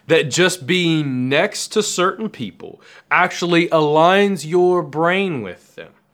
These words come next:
If people want to maximize happiness and minimize stress," that's you and me, right? We wanna maximize happiness, right?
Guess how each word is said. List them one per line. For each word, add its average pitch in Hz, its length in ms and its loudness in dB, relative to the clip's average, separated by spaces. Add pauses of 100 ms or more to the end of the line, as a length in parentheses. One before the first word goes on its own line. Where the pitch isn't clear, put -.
(520)
If 151 220 -4
people 190 380 2
want 165 340 4
to 190 100 -2
maximize 165 640 -2
happiness 196 720 0 (180)
and 135 220 -2
minimize 208 420 4
stress," 143 380 0
that's - 340 -4
you 113 240 -6
and 139 120 -8
me, 92 160 -8
right? 107 240 -4
We 117 40 -6
wanna 120 160 -2
maximize 180 680 2
happiness, 196 640 0 (240)
right? 156 200 0